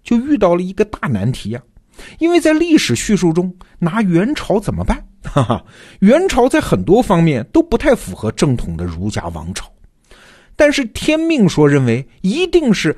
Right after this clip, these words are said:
有德者得天下。那蒙古人曾经毕竟打下了天下啊，他没有德行，未得天命，怎么可能打下天下呢？你怎么解释这件事儿呢？所以啊，思前想后，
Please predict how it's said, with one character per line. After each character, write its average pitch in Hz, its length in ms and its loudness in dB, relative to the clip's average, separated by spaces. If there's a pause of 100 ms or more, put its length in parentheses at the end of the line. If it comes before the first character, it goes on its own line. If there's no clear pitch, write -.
(140)
有 135 400 2
德 170 300 2
者 87 320 -4
得 90 180 -6
天 87 240 -6
下。 - 180 -10 (880)
那 320 80 0
蒙 302 240 6
古 247 160 4
人 196 200 6
曾 202 260 2
经 262 200 -2
毕 320 220 -2
竟 185 180 4
打 - 220 -6
下 - 200 0
了 240 100 4
天 110 240 0
下 - 260 -6
啊， 101 160 -8 (140)
他 - 100 -2
没 277 280 4
有 302 200 2
德 185 300 2
行， 196 400 0
未 311 260 2
得 139 240 0
天 175 240 0
命， 175 400 2
怎 190 140 2
么 208 140 4
可 156 160 0
能 151 120 2
打 - 200 -2
下 147 120 4
天 151 220 2
下 143 220 0
呢？ 131 100 -8 (260)
你 320 120 2
怎 269 160 0
么 240 100 0
解 - 300 -2
释 190 180 -2
这 320 160 4
件 202 180 0
事 185 120 0
儿 190 100 2
呢？ 165 100 -6 (720)
所 95 200 -4
以 87 80 -6
啊， - 180 -12 (120)
思 202 340 2
前 127 260 0
想 - 180 -6
后， 110 240 -8